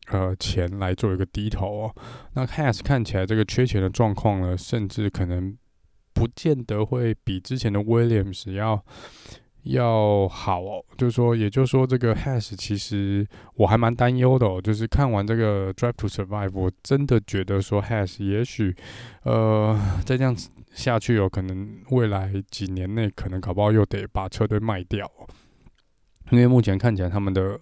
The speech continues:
呃，金融状况、财务状况真的不是太好，加上这个，呃，之前这个 Drive Survive 可能还没有讲到，就是他们签完这个 Mazepin 之后呢，Mazepin 发生了这个，呃，有关这个在 social media 上面他去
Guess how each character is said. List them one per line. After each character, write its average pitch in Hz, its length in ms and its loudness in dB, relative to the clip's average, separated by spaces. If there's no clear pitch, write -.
呃， 104 200 0
金 123 160 -4
融 101 160 -4
状 101 160 -2
况、 95 240 -2
财 - 160 -6
务 101 100 2
状 107 160 0
况 98 140 0
真 98 140 -2
的 92 80 -2
不 90 200 -2
是 95 240 -6
太 87 260 -4
好， 113 340 -12
加 120 160 -6
上 117 380 -2
这 104 140 -2
个， - 420 -10
呃， 98 320 0
之 123 160 -4
前 107 200 0
这 101 100 0
个 98 400 -4
Drive 123 220 4
Survive 104 500 4
可 - 160 -2
能 92 160 0
还 98 100 2
没 104 120 2
有 113 100 4
讲 87 220 -8
到， 92 320 2
就 - 80 -10
是 104 100 -2
他 98 100 -2
们 104 140 -2
签 113 340 -4
完 98 220 0
这 101 100 0
个 98 60 2
Mazepin 101 720 0
之 110 240 -4
后 120 320 4
呢， 98 200 0
Mazepin 104 520 -2
发 104 280 -4
生 107 200 0
了 98 100 2
这 98 140 -2
个， - 260 -6
呃， 98 540 -2
有 92 120 -4
关 110 160 0
这 117 80 0
个 98 540 2
在 104 320 0
social 120 300 4
media 123 280 4
上 107 200 0
面 104 180 0
他 98 160 0
去 98 640 2